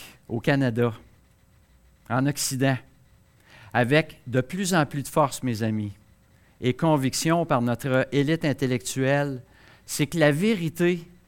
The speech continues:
écoutez bien ça, c'est, je, je paraphrase là, qu'est-ce qui est enseigné en général,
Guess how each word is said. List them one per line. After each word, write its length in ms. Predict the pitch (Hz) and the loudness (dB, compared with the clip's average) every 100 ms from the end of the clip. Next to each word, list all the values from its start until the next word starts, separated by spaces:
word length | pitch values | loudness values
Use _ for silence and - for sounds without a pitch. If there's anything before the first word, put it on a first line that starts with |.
| _ _ _ | _ _ _
écoutez 300 | 117 - - | -12 -6 -2
bien 200 | 180 180 | 0 2
ça, 180 | 151 165 | 2 2
c'est, 320 | 139 - 131 | 0 -2 -4
je, 180 | 139 - 147 | -4 -6 -6
je 140 | - | 2
paraphrase 840 | 202 202 190 - 170 185 170 120 | 4 6 4 6 8 8 8 0
là, 160 | 120 127 | 0 0
qu'est-ce 260 | 175 160 | -2 -4
qui 120 | - 147 | 0 0
est 120 | 151 | 2
enseigné 520 | 151 139 147 135 139 | 2 2 0 2 2
en 80 | 123 | 0
général, 640 | 123 117 110 107 104 98 | -2 -2 -2 -2 -4 -6